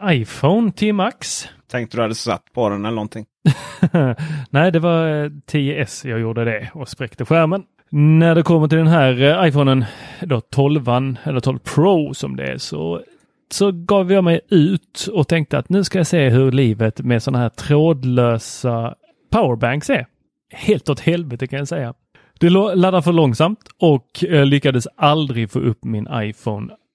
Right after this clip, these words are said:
Speaker 1: till hundra procent. Så jag låg hela tiden där och tickade på att det kom upp den här, "Nu har du bara tjugo procent kvar, nu har du tio, nu är den död." Och jag vill ju gärna ha den med mig för att, eh, fota.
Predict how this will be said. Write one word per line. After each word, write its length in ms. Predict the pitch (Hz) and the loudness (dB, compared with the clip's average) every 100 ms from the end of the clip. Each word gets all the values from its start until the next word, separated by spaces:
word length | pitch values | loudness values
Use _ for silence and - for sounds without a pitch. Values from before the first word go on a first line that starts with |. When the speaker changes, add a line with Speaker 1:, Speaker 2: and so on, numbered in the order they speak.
| _ | _
Speaker 1:
till 160 | - 120 | -2 2
hundra 360 | 131 139 120 - | 4 2 -2 -6
procent. 580 | - 147 214 - - - | -2 -2 -2 -6 -16 -8
Så 280 | - 127 139 | -4 -2 -2
jag 180 | 139 131 | -2 2
låg 260 | 185 143 | 2 4
hela 360 | 147 165 160 127 | 4 4 2 2
tiden 280 | 175 147 147 | 2 0 -2
där 80 | |
och 100 | 127 | -4
tickade 600 | - 147 165 _ 135 117 | -2 -2 -4 _ 0 2
på 280 | 110 - 123 | 0 -2 0
att 160 | 120 123 | -2 -4
det 100 | 127 | -4
kom 180 | 135 131 | 0 0
upp 160 | 123 | -2
den 100 | 123 | 0
här, 280 | 113 110 107 - - | 0 0 -2 -10 -20
"Nu 260 | - 117 113 | -14 -6 0
har 120 | 139 | 2
du 60 | 147 | 2
bara 260 | 143 147 | 2 2
tjugo 420 | 135 - 170 127 131 | 2 2 2 2 0
procent 440 | 120 110 123 117 | 2 2 2 2
kvar, 300 | 131 117 110 - | 2 0 0 -6
nu 60 | |
har 100 | 117 | -4
du 100 | 117 | -4
tio, 540 | 113 123 120 110 101 101 | -2 2 4 4 2 2
nu 200 | 117 107 | 2 2
är 40 | |
den 200 | 104 104 | 2 2
död." 420 | 104 101 98 113 113 _ - - - - - - | 2 0 -2 -6 -10 _ -20 -20 -20 -20 -16 0
Och 300 | 123 113 117 | 0 2 2
jag 60 | |
vill 160 | 107 107 | 2 2
ju 100 | 123 | 4
gärna 220 | 135 120 | 4 2
ha 180 | 117 113 | 2 2
den 200 | 104 104 | 2 0
med 200 | 104 95 | -2 -4
mig 140 | 98 | -8
för 260 | - 107 107 | -8 -8 -6
att, 420 | 110 104 _ - | -10 -10 _ -6
eh, 220 | 110 104 | -6 -4
fota. 480 | 107 196 226 - 113 | -2 -2 0 -2 -4